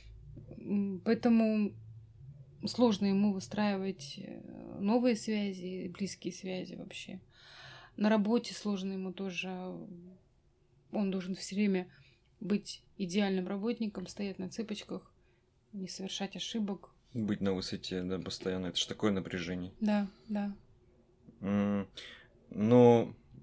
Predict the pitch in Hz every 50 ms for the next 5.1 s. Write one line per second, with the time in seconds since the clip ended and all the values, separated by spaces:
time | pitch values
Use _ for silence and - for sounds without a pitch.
0 | - - - - - - 107 104 - - 110 101 92 92 95 - - 107 - -
1 | 107 104 104 104 104 101 - 107 104 - - 101 92 - - 95 - - 95 92
2 | - - 98 95 95 98 98 95 - - 90 90 90 90 90 87 85 85 - -
3 | - - - _ _ _ _ - - - - - - 90 92 95 95 98 101 95
4 | 92 90 90 92 90 90 87 85 85 85 - - 85 87 90 - - 147 143 113
5 | 104